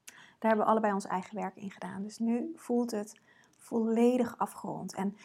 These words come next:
dat is eigenlijk de rode draad in mijn, in dit jaar geweest. Eh, het verbreken van mijn relatie. En daarbij het weer herontdekken van wie ik zelf ben. Ehm, want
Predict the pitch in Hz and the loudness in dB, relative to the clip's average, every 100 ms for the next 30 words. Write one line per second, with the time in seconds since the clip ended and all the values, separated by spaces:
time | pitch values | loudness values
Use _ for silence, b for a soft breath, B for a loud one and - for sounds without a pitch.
0 | B B - 269 302 - 262 277 277 240 | B B 0 2 0 2 2 2 -2 0
1 | 214 220 254 254 220 - 190 247 - 233 | 0 2 2 2 0 0 0 0 0 0
2 | 214 208 202 - 214 220 196 185 160 185 | 0 -4 -8 -2 0 2 0 0 -2 -2
3 | - 220 220 269 294 - - 202 202 - | -4 -2 -2 -2 -6 -12 -10 -8 -8 -10
4 | - - 208 202 196 208 - 202 190 180 | -10 -8 -6 -6 -6 -8 -6 -6 -6 -6
5 | 175 180 - - 220 226 214 220 220 208 | -8 -8 -8 -8 -8 -6 -4 -2 -2 -4
6 | 190 185 185 175 254 294 B B B B | -4 -2 -2 0 -2 -4 B B B B
7 | - 214 220 220 220 175 185 233 269 233 | -8 -6 2 4 4 2 2 2 4 4
8 | 208 185 185 185 226 254 _ _ _ _ | 4 0 -2 0 0 -4 _ _ _ _
9 | _ _ - - 220 214 269 240 - 240 | _ _ -18 -2 2 4 2 2 0 -2
10 | 285 - - 165 - _ _ _ _ _ | -2 -6 -10 -12 -16 _ _ _ _ _
11 | _ _ _ - 226 226 226 226 214 226 | _ _ _ -6 -2 0 -2 0 2 2